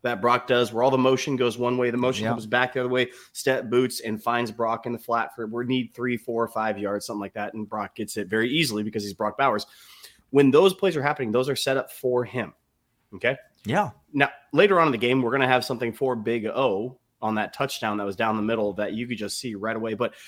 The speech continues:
Speaker 1: Stetson was slinging it early, laser throws when he needed to be, touch when he needed to be, nothing overthrown. There was that one underthrown on the screen coming out of half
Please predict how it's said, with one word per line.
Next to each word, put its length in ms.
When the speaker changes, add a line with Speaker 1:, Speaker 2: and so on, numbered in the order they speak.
Speaker 1:
Stetson 440
was 140
slinging 680
it 180
early, 320
laser 720
throws 480
when 100
he 120
needed 240
to 80
be, 180
touch 540
when 160
he 100
needed 280
to 80
be, 200
nothing 580
overthrown. 640
There 100
was 140
that 220
one 320
underthrown 560
on 80
the 80
screen 320
coming 320
out 160
of 80
half 400